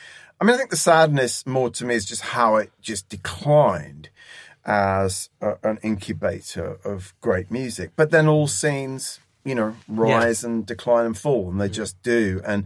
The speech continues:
Speaker 1: by the time I got there in the mid nineties, or in the first time I went there, early nineties, you know, it was clear to me that it was kind of, was it resting on its laurels? I mean, the, the laurels were in sort of tatters, really. I mean, it
Speaker 2: Mm.
Speaker 1: wasn't resting on anything. It was, it was a ghost of its former self. And yes, there were still musicians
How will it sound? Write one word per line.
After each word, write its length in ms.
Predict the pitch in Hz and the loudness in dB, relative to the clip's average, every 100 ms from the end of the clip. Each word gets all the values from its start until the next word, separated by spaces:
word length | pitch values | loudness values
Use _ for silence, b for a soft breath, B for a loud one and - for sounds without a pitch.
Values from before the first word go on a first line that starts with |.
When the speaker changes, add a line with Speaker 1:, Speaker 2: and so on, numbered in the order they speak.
| B B | B B
Speaker 1:
by 120 | 107 | 0
the 80 | 101 | 0
time 340 | 98 127 113 113 | 0 2 4 4
I 140 | 117 | 2
got 260 | - 104 - | 2 -2 0
there 120 | 101 | -2
in 80 | 95 | 0
the 60 | 95 | 0
mid 160 | 95 | 0
nineties, 800 | 98 104 104 95 - 82 95 - _ B B B | 0 0 -2 -4 -8 -10 -12 -14 _ B B B
or 180 | - 87 | -6 -6
in 140 | 90 | -6
the 60 | 87 | -8
first 280 | - 101 92 | -2 -2 -2
time 120 | 90 | -4
I 20 | |
went 200 | 92 98 | -2 -2
there, 220 | 92 90 85 _ | -4 -6 -8 _
early 300 | 117 117 107 | 4 4 4
nineties, 600 | 90 85 87 90 92 92 131 | 0 -4 -10 -10 -8 -8 -2
you 60 | |
know, 100 | 143 | 0
it 80 | 151 | 2
was 140 | 160 | 0
clear 300 | 151 - 160 143 | -4 2 2 2
to 140 | 156 | -2
me 320 | 131 131 123 - | -2 -2 -2 6
that 140 | 147 | 6
it 120 | 139 135 | 6 2
was 260 | 143 135 | 0 0
kind 400 | - - 151 139 | -4 -2 0 2
of, 260 | 135 120 - _ _ _ - | -2 -6 -14 _ _ _ -16
was 220 | 143 107 | -8 -8
it 80 | 92 | -4
resting 400 | 101 123 - 127 | 0 0 0 0
on 140 | 120 | 0
its 140 | 107 - | -2 -2
laurels? 520 | 110 135 131 95 101 | 2 4 4 2 0
I 60 | 123 | 0
mean, 220 | 127 127 | 0 -4
the, 80 | 127 | -6
the 180 | 117 120 | 0 0
laurels 720 | 107 117 147 151 101 - - | 4 6 8 6 0 -6 -8
were 180 | 92 90 | -8 -8
in 220 | 87 90 | -14 -16
sort 220 | - 98 87 | -10 -8 -8
of 80 | |
tatters, 720 | - 104 123 147 87 - - - | -4 -2 -2 -4 -8 -10 -14 -12
really. 340 | 92 87 95 | -12 -4 0
I 40 | |
mean, 180 | 107 107 | 2 2
it 20 | |
Speaker 2:
Mm. 40 | 113 | 0
Speaker 1:
wasn't 260 | 120 117 | -4 0
resting 260 | 117 107 123 | 0 0 -2
on 60 | 127 | -2
anything. 140 | 120 | -2
It 60 | 113 | -2
was, 200 | 117 - | -2 -2
it 200 | 123 113 | -4 -2
was 140 | 117 | -2
a 80 | 113 | -2
ghost 460 | 98 117 113 - | 2 2 2 -2
of 100 | 110 | -8
its 140 | 101 - | -10 -12
former 320 | - 104 101 | -6 -2 -2
self. 520 | - 110 101 101 98 113 | -2 0 2 0 -4 -8
And 180 | 110 110 | -8 -4
yes, 300 | 110 101 - | 0 0 -2
there 140 | 110 | -6
were 100 | 104 | -6
still 220 | - 101 | -6 -6
musicians 560 | 98 92 104 98 98 | -4 -4 -6 -8 -10